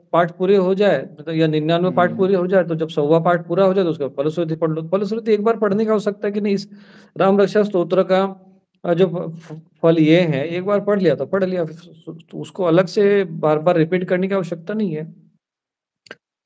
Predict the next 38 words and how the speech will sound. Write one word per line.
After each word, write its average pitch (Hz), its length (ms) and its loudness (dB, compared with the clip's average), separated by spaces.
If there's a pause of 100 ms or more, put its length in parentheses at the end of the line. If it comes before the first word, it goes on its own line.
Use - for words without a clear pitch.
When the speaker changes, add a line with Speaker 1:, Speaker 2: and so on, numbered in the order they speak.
(120)
Speaker 1:
देखो, 170 160 4
किसी 180 220 2
एक 202 80 4
श्रद्धालु 165 380 4
ने 180 120 2
Speaker 2:
हुँ। 175 60 -2
Speaker 1:
कहा 165 140 4
कि, 170 120 -6
"गुरुजी, 160 340 0
हमारे 160 340 2
यहाँ 170 120 2
पंचम 156 400 -2
के 170 80 0
हनुमान 156 300 0
जी 156 80 0
का 156 80 2
मंदिर 147 340 0
है, 170 60 4
वहाँ 165 120 4
पंडित 151 400 -2
जी 175 360 -6 (720)
राम 147 280 4
नाम 160 260 4
जप 160 240 2
करने 156 260 0
के 160 120 -6
लिए 160 120 0
प्रेरित 151 400 0
करते, 160 280 0
माला 135 260 0
भी 123 120 -6
देते।" 120 300 -8
तो 254 120 -8
ये, 226 320 0
ये, 214 240 -8
ये 220 60 -2
सच 208 280 0
में 233 360 2